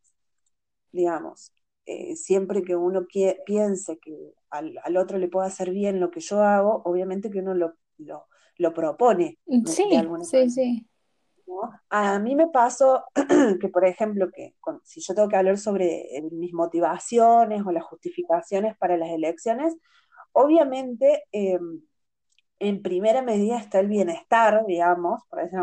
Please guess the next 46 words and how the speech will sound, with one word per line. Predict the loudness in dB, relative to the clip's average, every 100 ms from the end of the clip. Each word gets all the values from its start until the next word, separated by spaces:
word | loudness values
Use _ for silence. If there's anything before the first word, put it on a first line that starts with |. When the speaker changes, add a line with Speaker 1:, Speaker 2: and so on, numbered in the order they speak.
| -2
Speaker 1:
alguna | -2
manera, | -2 -2 0 0 -2 _ _ _ _ -12
em, | -8 -8 -10 -16 -20 _ _ _ _ _ _ -10
y | -2
por | 0
el | 0 -2
otro | 2 4
lado, | 6 6 6 2
quizás | -8 -4 -4
esto | -4 -4 -2
de | 0
la | 0
exposición | -2 -4 -6 -6 -8 -6 -6 -4
que | -4
vos | -4
decías, | -4 -6 -4 -6 -6
en | -12
tu | 0
caso | 0 0 -2
fue | 0 0
a |
través | 2 0 0 -2
de, | -2 -2 -6 _ _ _ -10
em, | -6 -4 -6 -12 -20 -20 _ -16
de | -6 -4
los | -2
viajes. | 2 0 0 -12 -20 _ _ _ _
En | -8 -4
mi | 0
caso, | 2 2 0
por | -2 -2
un | 2
lado, | 4 4 0
como | -2
habíamos | 0 -2 -4 -6
mencionado | -6 -6 -4
anteriormente, | -2 -2 -2 -2 -2 -2 -2
la | -2
maternidad | -2 -2 -2 -2 0 4 4 2 -2
hace | -4 -10
que | -8 -6
uno | -4
empiece | -4 -6 -6 -4
a |
buscar | -4 -2 -2
otras | -2 -4 -10